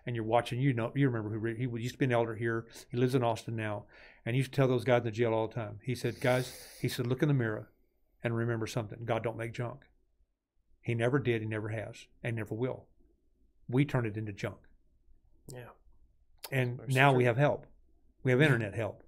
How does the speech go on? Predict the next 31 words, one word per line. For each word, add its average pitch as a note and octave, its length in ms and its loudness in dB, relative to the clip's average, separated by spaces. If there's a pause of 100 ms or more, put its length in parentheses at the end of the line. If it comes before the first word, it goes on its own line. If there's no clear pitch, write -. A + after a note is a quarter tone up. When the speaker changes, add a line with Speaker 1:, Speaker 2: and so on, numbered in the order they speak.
Speaker 2:
<laughs> - 200 0
We F#3+ 140 0
have E3 140 -2
the A#2 60 -6
Speaker 1:
We A#2 60 2
have A#2+ 120 6
Speaker 2:
internet A#2 80 0
Speaker 1:
bullying D3+ 320 10
Speaker 2:
help. A2+ 320 0
Speaker 1:
help. - 80 -20 (200)
Speaker 2:
Yeah. E3 120 -12
Speaker 1:
We D#3 80 12
have G3 180 12
parents - 560 10 (380)
that C3+ 140 4
help G3 280 12
it G#3+ 60 12
along C#3+ 420 10 (180)
and C3+ 220 4
convince E3 400 10
us B2+ 240 6 (200)
that D3+ 100 8
we're D#3 160 12
no C#3 160 10
good. A2+ 260 2 (280)
Speaker 2:
Speaking F3 680 2
of D#3+ 140 0
that. C#3 340 0 (300)
Speaker 1:
<laughs> - 120 -6
Yeah, A3+ 340 12 (500)
yeah. - 260 2